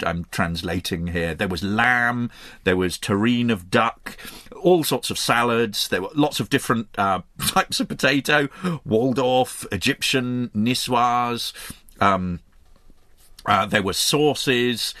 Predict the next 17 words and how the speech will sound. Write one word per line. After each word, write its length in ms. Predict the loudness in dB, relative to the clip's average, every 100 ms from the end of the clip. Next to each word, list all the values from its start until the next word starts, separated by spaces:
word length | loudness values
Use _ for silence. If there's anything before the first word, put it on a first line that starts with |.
| -18 -10
mayonnaise, 640 | -2 0 0 0 -2 -2 -2
vinaigrette, 880 | -2 -2 0 0 0 -2 -6 -10 -6
mint 440 | -4 0 0 -2
sauce, 760 | -4 0 0 2 0 0 -4 -6 -8 -16 -2
uh, 240 | 0 0 -2
cream 520 | -4 0 2 2 -2
sauce. 680 | 0 0 2 2 0 -4 -6 -12 -16 -4
There 120 | 0
were, 300 | 0 -2 -4
uh, 220 | -4 -4
champagne 720 | -2 0 2 0 0 0 2 0
with 160 | -2
strawberries, 1160 | -2 -4 -2 0 2 0 0 0 0 0 -2 -4
soufflé 600 | -2 0 0 0 0 2
milanese, 1000 | 0 0 2 2 0 -2 -2 0 0 -2 -8 -20 -6
uh, 160 | -2 -2
cafe, 720 | -2 -2 -2 0 2 2 0